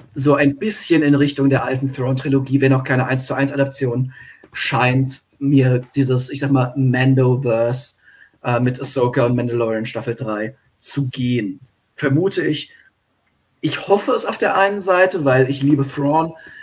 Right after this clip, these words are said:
Auf der anderen Seite habe ich aber auch Angst, dass es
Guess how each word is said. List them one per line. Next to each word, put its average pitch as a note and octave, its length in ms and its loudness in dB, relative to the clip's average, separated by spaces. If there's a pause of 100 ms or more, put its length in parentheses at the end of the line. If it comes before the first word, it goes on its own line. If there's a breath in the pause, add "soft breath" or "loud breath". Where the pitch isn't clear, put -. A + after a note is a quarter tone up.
(280 loud breath)
Auf D3 100 0
der C3+ 160 2
anderen D#3 300 4
Seite C#3 320 0
habe C#3+ 160 0
ich C#3+ 120 -6
aber C3 200 -2
auch - 240 -8
Angst, D3 580 0 (480 loud breath)
dass C#3+ 260 2
es - 380 0